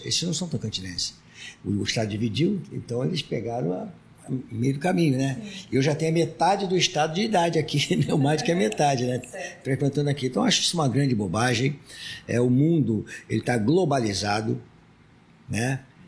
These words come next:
Speaker 1: É, as empresas não são mais empresas estaduais, elas estão empresas nacionais e mu-, e multinacionais. Então, acho isso, assim, uma coisa, é, é, é um, é uma desculpa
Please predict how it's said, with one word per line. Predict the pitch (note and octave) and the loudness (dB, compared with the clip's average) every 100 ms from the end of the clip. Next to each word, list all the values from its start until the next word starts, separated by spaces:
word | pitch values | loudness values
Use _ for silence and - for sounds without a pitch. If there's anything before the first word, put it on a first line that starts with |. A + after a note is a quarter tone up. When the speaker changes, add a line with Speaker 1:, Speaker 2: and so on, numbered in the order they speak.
| - | -6
Speaker 1:
É, | G2+ A2 G#2+ | -2 -2 -2
as | A#2+ A#2 | 0 2
empresas | C#3+ - D#3 D#3+ B2 A2+ - - - | 2 2 2 2 2 -2 -4 -10 -2
não | B2 | 0
são | - C3+ | 2 2
mais | B2+ | 2
empresas | A#2+ A2 A#2 A2+ A2+ A2 | 0 0 0 0 0 0
estaduais, | - C3 A2 G#2 A2+ A2+ | 0 0 -2 0 -2 -2
elas | A2 | -4
estão | G#2 - | -4 -4
empresas | A2 - A2+ F#2 | -4 -2 -2 0
nacionais | B2+ - G#2+ A2 G#2+ | 0 0 0 -2 0
e | |
mu-, | A#2+ C#3 D3 C#3+ | 2 2 0 0
e | |
multinacionais. | A#2+ C3+ B2+ A2+ - G2 G2 A2+ A#2+ - - - - - C3+ | 2 2 0 -2 -2 -2 -4 -4 -4 -6 -10 -18 -18 -6 -6
Então, | - D#3 F3 | 0 2 2
acho | - E3+ | 2 2
isso, | - | 2
assim, | C#3+ D3 | 2 2
uma | C#3 | 0
coisa, | - D3 C#3+ | 2 2 2
é, | - C#3 C3 B2+ | 0 -2 0 0
é, | B2 B2+ | 0 -2
é | |
um, | B2+ B2 - | -6 -6 -6
é | A#2+ | -6
uma | A#2+ A2+ G2+ G#2 | -4 -4 -8 -6
desculpa | B2 D3 - G3+ A3+ A#3 A#3 | 0 2 2 2 2 2 -2